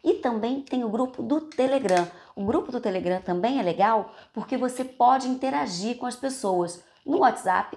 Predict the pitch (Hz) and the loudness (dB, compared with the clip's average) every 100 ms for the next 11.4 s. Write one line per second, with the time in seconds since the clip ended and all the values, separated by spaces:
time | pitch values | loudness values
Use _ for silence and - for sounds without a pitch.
0 | - 143 - - 185 240 269 254 254 220 | -6 -6 -6 6 8 8 4 -2 -2 -2
1 | 214 196 170 185 180 160 160 175 160 151 | -2 -2 -4 -6 -6 -8 -6 -4 -4 -2
2 | 170 240 254 220 - 185 180 185 175 180 | 0 0 -2 -6 -6 -6 -6 -6 -4 -4
3 | 165 - 170 165 - 127 110 143 196 214 | -4 0 2 2 -4 -4 2 6 6 4
4 | 220 240 233 208 190 196 - _ - - | -2 -6 -6 -6 -6 -8 -16 _ -20 -20
5 | _ 254 247 247 277 311 269 233 190 165 | _ 0 0 2 0 0 0 -2 -2 -4
6 | 160 185 180 180 139 196 240 170 151 - | -4 -4 -2 -2 -4 -4 -2 0 0 -4
7 | - - 403 262 220 202 - 220 208 214 | -12 0 2 4 4 2 6 6 6 2
8 | 196 190 175 - 131 165 196 196 208 277 | -8 -8 -8 -6 -2 0 0 0 -2 -4
9 | 277 262 190 156 160 247 240 208 196 185 | -2 0 0 0 -2 -2 -2 -6 -6 -4
10 | 156 151 170 196 202 214 _ _ - 247 | -2 -2 -2 -2 -6 -10 _ _ -6 -2
11 | 233 175 185 | 2 2 2